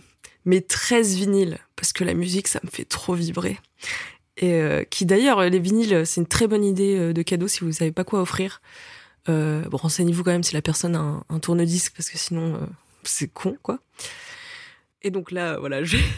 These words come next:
c'est là que ça va être long, parce que je vais donner toute ma liste de vinyles. Euh, euh, voilà, vous en faites ce que vous voulez. Donc le premier vinyle, c'est le vinyle Wii Sport. Immense banger, B deux F comme on dit, on s'en lasse pas. Euh, mais comme c'est pas officiel, ça coûte cent balles, je crois.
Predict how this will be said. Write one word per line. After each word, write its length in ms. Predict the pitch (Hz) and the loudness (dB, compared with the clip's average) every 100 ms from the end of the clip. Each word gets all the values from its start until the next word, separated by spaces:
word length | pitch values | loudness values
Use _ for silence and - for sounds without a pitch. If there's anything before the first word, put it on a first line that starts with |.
| - | -8
c'est 160 | - 226 | 0 2
là 120 | 208 | 2
que 60 | 196 | 0
ça 80 | 180 | -2
va 80 | |
être 140 | 165 226 | 0 4
long, 120 | 247 | 4
parce 140 | 220 | 4
que 80 | 165 | 0
je 60 | 151 | 2
vais 80 | 151 | 4
donner 220 | 160 180 | 4 2
toute 260 | - 170 | 0 0
ma 100 | 202 | 2
liste 220 | 185 208 170 | 4 2 2
de 80 | |
vinyles. 420 | 165 175 175 190 170 | 2 4 4 4 2
Euh, 260 | 139 147 160 - - - - - - - | 0 -2 -6 -12 -20 -20 -20 -20 -20 -8
euh, 180 | 147 147 | -2 0
voilà, 200 | 143 143 | 2 2
vous 160 | 139 156 | 2 0
en 20 | |
faites 160 | 156 165 | -2 -2
ce 60 | |
que 80 | - | 0
vous 100 | 165 | 0
voulez. 260 | 151 156 226 _ _ _ _ | 2 2 0 _ _ _ _
Donc 160 | 185 214 | 2 2
le 60 | |
premier 240 | 208 214 202 | 4 4 6
vinyle, 440 | 208 226 233 202 - | 6 6 6 2 0
c'est 440 | - - 202 190 190 | 0 4 6 6 4
le 100 | 180 | 4
vinyle 420 | 185 202 202 185 | 4 4 4 4
Wii 240 | 165 214 | 4 2
Sport. 420 | 220 - 202 269 - - - _ _ _ - | 2 2 0 0 -4 -8 -10 _ _ _ 6
Immense 500 | 240 240 240 240 180 | 8 10 8 6 4
banger, 440 | 190 190 175 180 196 | 4 6 4 2 2
B 160 | 170 220 | 4 6
deux 300 | 202 196 180 | 6 6 4
F 100 | 196 | 2
comme 200 | - 185 | 0 2
on 100 | 180 | 4
dit, 300 | 170 170 196 - | 2 0 -2 0
on 100 | 190 | 0
s'en 180 | 190 196 | 4 4
lasse 240 | 185 180 | 4 2
pas. 340 | - 180 180 _ _ - - - - | 2 2 0 _ _ -20 -20 -20 0
Euh, 140 | 160 151 | 2 4
mais 120 | 165 | 4
comme 180 | 220 208 | 4 4
c'est 160 | - | 2
pas 180 | 170 190 | 4 4
officiel, 540 | 185 - 170 202 185 156 | 4 0 2 4 4 2
ça 140 | 170 | -2
coûte 400 | - 175 - - | -6 -6 -4 -2
cent 240 | - 180 | 0 2
balles, 220 | 170 165 - | 2 0 -4
je 80 | |
crois. 160 | - | -10